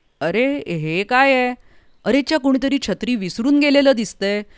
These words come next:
थांब, आपण ड्रायव्हरकडे लगेच देऊ." मनू काही बोलायच्या आतच ते दरवाजापर्यंत पोहोचले सुद्धा. "ठेवा, ठेवा, तुमचीच छत्री आहे ही," म्हातारा दुकानदार त्यांना म्हणाला. मनूच्या बाबांना छत्री आवडली की नाही,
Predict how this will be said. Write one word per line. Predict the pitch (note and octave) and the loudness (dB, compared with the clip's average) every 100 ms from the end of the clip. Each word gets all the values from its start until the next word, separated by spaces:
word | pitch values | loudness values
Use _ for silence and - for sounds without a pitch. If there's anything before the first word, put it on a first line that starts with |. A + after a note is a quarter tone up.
| - - | -20 -2
थांब, | A#3 B3 - - - | 0 0 -2 -10 -8
आपण | - G#3 G3+ | -2 -2 0
ड्रायव्हरकडे | F#3+ F#3 F3 G#3+ - G#3 G#3 | 0 2 4 2 2 0 0
लगेच | F3+ F#3+ D#3+ | 0 -2 -2
देऊ." | E3+ D#3+ D#3+ _ _ _ _ - _ | -4 -4 -8 _ _ _ _ -20 _
मनू | C#3+ D#3 F#3+ G3+ C4+ D#4 | -10 -6 -4 2 4 4
काही | G3+ F3+ G3 A#3 | 2 2 2 0
बोलायच्या | F3+ E3+ F3+ F#3+ F#3 G3+ | 0 0 0 0 -2 -4
आतच | G3+ E3+ D#3 D3+ _ A#3+ A#3 - - - - | -2 -2 -2 -2 _ 2 2 -4 -18 -8 -4
ते | E3+ | -2
दरवाजापर्यंत | D#3 E3 F3+ F#3+ G3 F#3+ F#3 F#3 G#3+ | -2 2 4 4 2 0 0 -2 -4
पोहोचले | F#3+ D#3+ D#3 - F3+ G3 | -2 -2 -2 -2 -2 -2
सुद्धा. | E3+ C3 E3 F#3+ - - - _ - - - - - _ - - | -4 -4 2 4 2 -8 -20 _ -20 -20 -20 -20 -20 _ -18 -6
"ठेवा, | F3+ G3+ G#3+ | 0 6 6
ठेवा, | G3+ G3 G3 A3 B3+ A#3+ | 6 0 2 4 4 2
तुमचीच | A3 G#3+ C4+ B3 | 0 0 -2 -2
छत्री | C4 - A#3 A#3 | -2 -2 -2 2
आहे | A3+ | 2
ही," | G#3+ A#3 A3 C#3+ - _ _ _ | 2 0 -2 -6 -10 _ _ _
म्हातारा | D3 D#3+ G#3 A#3+ | -8 -4 -2 -2
दुकानदार | G3+ E3+ E3+ E3+ G3 G#3+ | -2 -2 -2 0 0 0
त्यांना | F3 E3 E3 | -2 -2 -2
म्हणाला. | D#3+ D3+ - - _ _ _ _ _ | 0 -2 -4 -12 _ _ _ _ _
मनूच्या | F3 A#3 D4 E4+ | 0 2 4 4
बाबांना | C4+ G#3+ A3+ B3+ | 4 4 2 0
छत्री | A#3+ G3 G3+ A3 | -2 -4 -2 0
आवडली | G#3+ C4+ B3+ A3+ | 4 4 4 -2
की | - F#3+ | -4 -4
नाही, | D#3+ D3+ D#3 | -2 -2 -6